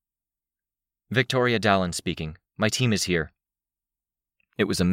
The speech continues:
man's voice, but not defiance. Legend? "You can make your pitch. We'll record it and disseminate it if there isn't anything problematic or deceptive." Kenzie reached over, tapping on the belly portion of my breastplate.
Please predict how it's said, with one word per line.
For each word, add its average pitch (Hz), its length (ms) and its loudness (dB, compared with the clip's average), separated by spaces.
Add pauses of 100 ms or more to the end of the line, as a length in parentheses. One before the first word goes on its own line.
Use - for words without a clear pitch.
man's 120 240 0
voice, - 480 -6 (220)
but - 280 0
not 82 280 0
defiance. - 680 -2 (640)
Legend? 117 480 0 (1040)
"You 156 140 2
can 165 140 2
make 165 180 4
your 165 100 2
pitch. - 420 0 (640)
We'll 156 200 6
record 156 340 4
it - 240 -6
and 139 260 4
disseminate 98 540 2
it 113 160 -4
if 110 160 0
there 117 140 0
isn't - 280 0
anything 175 400 0
problematic 107 640 2 (100)
or 131 140 2
deceptive." - 580 -2 (960)
Kenzie 71 400 0
reached 80 380 -2
over, 73 340 -2 (100)
tapping 113 360 0
on 95 160 2
the 92 80 -2
belly 113 280 2
portion - 440 -6
of 65 120 -8
my 65 160 -6
breastplate. 69 640 -4